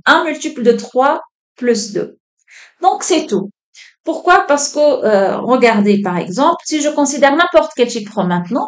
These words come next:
dix-sept par exemple, dix-sept, il est dans la classe de zéro ou bien la classe de un ou bien la classe de deux. On va faire la division par trois.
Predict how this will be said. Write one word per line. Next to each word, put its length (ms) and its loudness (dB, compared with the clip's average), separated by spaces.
dix-sept 500 0
par 160 -2
exemple, 400 -2
dix-sept, 540 2
il 160 -2
est 60 2
dans 180 6
la 100 6
classe 300 6
de 100 -2
zéro 420 2
ou 40 -2
bien 160 4
la 140 4
classe 260 0
de 160 2
un 200 2
ou 60 2
bien 220 2
la 100 4
classe 280 2
de 100 2
deux. 200 -4
On 60 -8
va 100 2
faire 180 2
la 60 2
division 460 -2
par 220 -4
trois. 320 -8